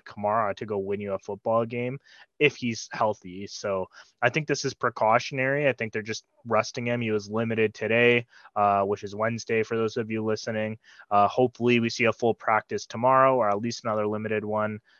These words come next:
Um, and again, it, the nice thing is with these Sunday morning games is, you know, Saturday night if this guy's playing, and hopefully you like getting up a little bit early for the nine thirty just to be sure.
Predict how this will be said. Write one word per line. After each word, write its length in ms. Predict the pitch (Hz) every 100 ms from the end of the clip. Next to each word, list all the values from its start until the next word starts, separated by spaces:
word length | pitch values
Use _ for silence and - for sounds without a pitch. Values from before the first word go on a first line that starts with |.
| _
Um, 280 | 107 107 104 127
and 120 | 131
again, 240 | 131 135 131 131 -
it, 140 | 139
the 80 | 131
nice 220 | 131 147
thing 160 | - 151
is 180 | 143 139
with 100 | 127
these 180 | 120 -
Sunday 280 | 123 123 110
morning 380 | 104 110 127
games 400 | 127 131 139 147 -
is, 180 | 127 117
you 180 | 135 127
know, 460 | 104 107 107 104 - _ -
Saturday 480 | - 120 117 110
night 220 | 101 104 104
if 120 | 101
this 180 | 110 -
guy's 260 | 101 98
playing, 500 | - - 98 107 120 - _ _ - 110
and 560 | 113 110 104 104 101 - - _ _ _ _ _ _ -
hopefully 320 | 127 127 120
you 100 | 123
like 140 | 120
getting 220 | 120 117 120
up 140 | 120
a 40 |
little 180 | 127 120
bit 160 | 120 117
early 340 | 110 101 95
for 160 | - 110
the 60 | 101
nine 240 | 101 101
thirty 300 | - 104 104
just 220 | 95 104
to 60 | 120
be 180 | 104 104
sure. 380 | - 107 117